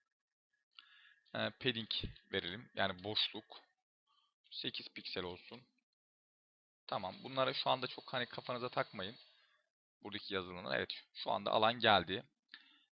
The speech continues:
Şöyle yapalım hatta bunları daha anlaşılır olsun diye sizin için. Parça parça aşağıya indiriyorum. Normalde bu yazım kurallarını ileride daha da detaylı anlatacağız.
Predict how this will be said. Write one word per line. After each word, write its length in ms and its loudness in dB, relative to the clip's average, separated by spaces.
Şöyle 240 0
yapalım 280 0
hatta 300 -2
bunları 260 -6
daha 160 0
anlaşılır 440 -6
olsun 280 -12
diye 120 -4
sizin 220 -14
için. 340 -6
Parça 340 -2
parça 340 -4
aşağıya 360 -2
indiriyorum. 540 -8
Normalde 400 -2
bu 40 -8
yazım 300 -4
kurallarını 420 -2
ileride 440 0
daha 180 2
da 100 0
detaylı 300 -2
anlatacağız. 640 -10